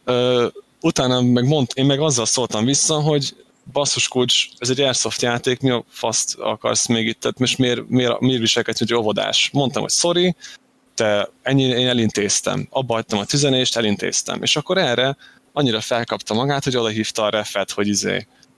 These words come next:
"Az a srác, ez izé, ö, beszólogat nekem", meg ilyenek. Hát mondom, "Mi francról beszélsz, ember?" Tehát teljesen kiakadtam, mondom, "És mi van, mi történik?"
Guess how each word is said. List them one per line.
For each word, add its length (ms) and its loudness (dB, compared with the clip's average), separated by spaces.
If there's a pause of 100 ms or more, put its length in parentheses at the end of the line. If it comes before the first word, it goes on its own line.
"Az 140 0
a 40 0
srác, 420 -2
ez 100 0
izé, 320 0
ö, 340 2
beszólogat 640 -2
nekem", 300 0
meg 160 2
ilyenek. 320 0
Hát 120 2
mondom, 260 6 (880)
"Mi 60 -2
francról 440 0
beszélsz, 340 0
ember?" 320 2
Tehát 180 -4
teljesen 340 2
kiakadtam, 540 0
mondom, 160 4
"És 160 -2
mi 260 4
van, 200 2
mi 100 2
történik?" 600 0